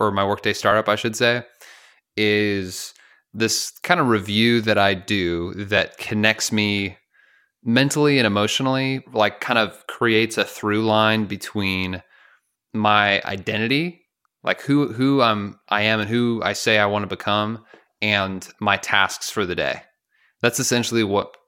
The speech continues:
it is for me. So I'll, I'll review, like, okay, who, who's the, the person I wanna become?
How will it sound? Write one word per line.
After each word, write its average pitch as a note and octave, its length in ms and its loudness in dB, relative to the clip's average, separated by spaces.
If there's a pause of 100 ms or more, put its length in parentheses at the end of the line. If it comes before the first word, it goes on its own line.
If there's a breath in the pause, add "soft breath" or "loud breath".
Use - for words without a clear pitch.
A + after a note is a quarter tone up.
(200)
it G2+ 140 2
is G2 180 0
for F#2+ 160 -4
me. F2+ 200 -8
So G2+ 180 0
I'll, G2 240 4
I'll G2+ 360 0
review, G#2 440 0
like, F#2+ 240 0
okay, F#2+ 180 -2
who, C3 260 0
who's C3 220 0
the, A2+ 160 -6 (240)
the G#2+ 120 2
person A#2 360 -2
I G#2 60 2
wanna G#2 180 0
become? G2+ 520 0